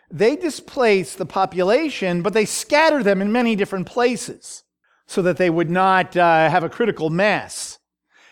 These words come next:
and left, uh, just the poor and indigent and useless, in their eyes anyway, the useless people, uh,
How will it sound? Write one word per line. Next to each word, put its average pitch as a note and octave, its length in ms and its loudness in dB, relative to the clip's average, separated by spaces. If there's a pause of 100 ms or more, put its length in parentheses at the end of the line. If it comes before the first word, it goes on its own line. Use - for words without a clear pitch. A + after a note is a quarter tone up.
(180)
and F#3+ 400 2
left, F#3+ 680 0
uh, E3+ 120 0
just F3 420 0
the F3+ 80 -6
poor G3+ 320 0
and F3 100 0
indigent C#3+ 680 -4 (320)
and D#3 160 -4
useless, D#3+ 640 -6
in D3+ 140 -2
their D#3+ 200 2
eyes C3 380 -4
anyway, C3 320 -6
the C3+ 100 -10
useless D#3 460 -8
people, B2 500 -12 (540)
uh, D3 500 0